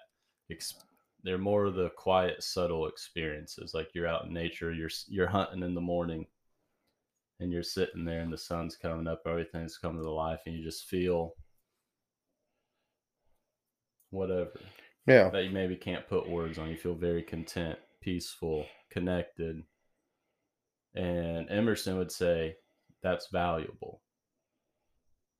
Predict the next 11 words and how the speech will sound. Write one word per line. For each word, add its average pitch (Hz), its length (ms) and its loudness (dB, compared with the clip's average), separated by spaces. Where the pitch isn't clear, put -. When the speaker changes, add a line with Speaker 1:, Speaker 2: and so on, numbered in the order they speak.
Speaker 1:
Don't 95 160 4
let 90 160 2
anybody 87 440 0
take - 260 -4
that 78 180 -4
away 87 280 2
from - 300 -8
you. 80 100 -6
That, 87 320 0
that's - 280 -2
true. 87 420 -4